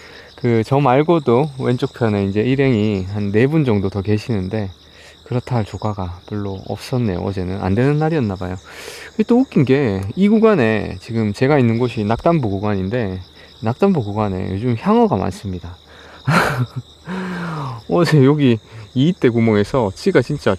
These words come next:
쭉 그림처럼 올라오길래 잼질을 했는데, 이 녀석이 무슨 향어가 옥수수 먹고 찌도 올리고 나오고, 와, 진짜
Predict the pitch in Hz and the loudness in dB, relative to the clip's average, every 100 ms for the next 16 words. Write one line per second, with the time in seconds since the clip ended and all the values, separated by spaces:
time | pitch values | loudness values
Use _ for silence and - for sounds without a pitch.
0 | - 113 117 127 139 - 170 - 117 104 | -2 0 2 2 2 0 -2 0 0 2
1 | 104 98 90 90 90 90 - - - - | 2 0 0 -2 -4 -8 -14 -20 -20 -20
2 | - - - - - - - 123 107 98 | -20 -20 -20 -18 -18 -6 0 2 2 2
3 | 113 117 92 95 95 87 87 113 131 170 | 2 2 0 -2 -4 -6 -6 -2 0 0
4 | 160 110 98 - - - 98 98 - - | 0 -2 -2 -6 -12 -6 -6 -6 -14 -20
5 | - - - - 156 160 151 104 104 - | -18 -18 -20 -4 0 2 4 4 4 0
6 | 196 - 117 95 - 98 - - 175 160 | -8 -2 0 0 -4 -12 -10 -4 0 4
7 | 196 170 101 95 90 92 110 98 87 92 | 4 4 2 2 0 -2 -4 -4 -6 -12
8 | - - - - - - - - - 127 | -18 -20 -18 -14 -12 -12 -14 -18 -20 -12
9 | 101 92 | -8 -8